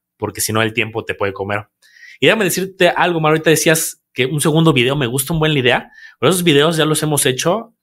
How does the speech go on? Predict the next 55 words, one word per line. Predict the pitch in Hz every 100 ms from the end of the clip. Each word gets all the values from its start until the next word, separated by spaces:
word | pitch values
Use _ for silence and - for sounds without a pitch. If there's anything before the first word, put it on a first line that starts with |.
| _ _ _ -
valdría | 104 127
la | 151
pena | 156 156
actualizar, | 131 113 127
pero | 131
son | 143 139
bien | 135 170
tardados | 180 131 127 147 127
y |
bien | 131
complejos | 143 135 127 127 131
de | 107
hacer. | - 147 - _ _ _ _ _
¿Qué | - 175
les | 170
pediría | 147 139 151
a |
los | 160 147
campeones | 113 113 147
para | - 123
ver | 175
si | 165
les | 110
interesa? | 120 190 277 170
Porque | 139 127
a |
lo | 123
mejor | 127 151
es | 147
un | 147
tema | 139 156
que | 139
dicen, | 131 131 151
"No, | 196 175 - - _ _
Manolo, | 123 156
yo | 156 156
prefiero | 151 160 147
yo | 147
por | 151 135
mi | 113
cuenta | 139 147 139
ir | 127 131
a |
los | 131 110
bancos". | 139 156 127 - - _ _ _ -
Aquí | 95
tendremos | 123 131 139 143
que | 120
meternos | 101 127 131
un | 139
montón | 131 131 135
de | 123
bancos, | 120 131 127 135 127 127
preguntar, | - 110 104 104 120 127 131
mandar | 107 104 120